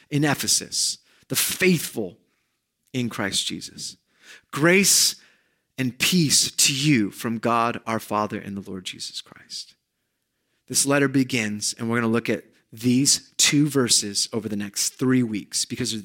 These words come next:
there's that much content. And I want you to fall in love with Scripture. I was inspired by the, the founders of, uh,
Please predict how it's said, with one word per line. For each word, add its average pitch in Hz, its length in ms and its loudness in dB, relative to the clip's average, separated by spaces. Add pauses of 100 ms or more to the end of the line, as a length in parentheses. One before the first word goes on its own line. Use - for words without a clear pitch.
(100)
there's 117 220 -2
that 113 440 -2
much 113 300 -4
content. - 560 -10 (920)
And 123 100 -2
I 135 60 4
want 151 300 4
you 170 40 4
to 139 60 4
fall 143 500 0
in 120 320 2
love 117 240 0
with 107 120 -2
Scripture. - 580 -2 (400)
I - 20 -10
was 131 140 2
inspired 147 500 4
by 139 160 4
the, 113 460 -2
the 123 100 0
founders 143 540 2
of, 110 160 0 (180)
uh, 110 240 0